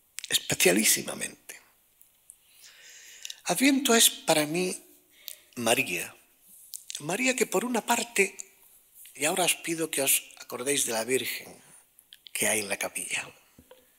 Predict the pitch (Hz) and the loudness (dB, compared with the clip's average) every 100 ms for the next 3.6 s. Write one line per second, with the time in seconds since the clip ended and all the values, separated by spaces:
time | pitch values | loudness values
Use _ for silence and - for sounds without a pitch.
0 | _ _ _ _ 202 269 294 285 277 277 | _ _ _ _ -4 0 0 2 2 2
1 | 262 - - - _ _ _ _ - - | -2 -4 -20 -20 _ _ _ _ -16 -16
2 | - - _ _ _ - - - - - | -16 -18 _ _ _ -16 -16 -8 0 2
3 | 240 247 - 247 247 - | 2 0 -6 -8 -8 -12